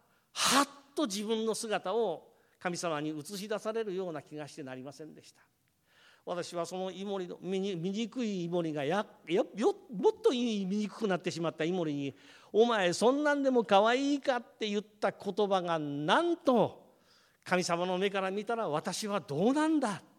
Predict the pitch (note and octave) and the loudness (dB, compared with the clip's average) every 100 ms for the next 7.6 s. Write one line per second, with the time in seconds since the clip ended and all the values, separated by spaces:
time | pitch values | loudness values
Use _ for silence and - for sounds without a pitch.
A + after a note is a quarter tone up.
0 | _ _ _ _ _ F3 D3+ E3 E3 D3+ | _ _ _ _ _ -8 -4 -6 -6 -8
1 | D3+ E3+ C#3+ - - - - G3+ A3+ A3+ | -6 -6 -6 -10 -20 -20 -4 2 2 2
2 | A3+ F#3 - - - C4+ D#4+ E4 D#4 D4 | 0 -2 -8 -8 0 0 0 -4 -4 -2
3 | C4+ A#3+ A3+ F#3 - - - - C#4+ C#4 | 2 2 2 0 -6 -20 -12 -6 -2 2
4 | D#3+ - - _ _ D3+ G#3+ C4+ - C4+ | 0 -2 -16 _ _ -4 0 0 0 0
5 | B3 A#3+ A#3+ G#3+ B2+ - _ - G#3 C#4 | 0 0 0 0 -2 -10 _ -2 0 0
6 | C#4 A3+ - B3 A#3 G#3+ G3 A3+ G#3 B3 | -2 -4 -6 -8 -8 -6 -4 -4 -2 -2
7 | B3+ B3+ A3 A3+ A#3+ | -2 -4 -4 -4 -4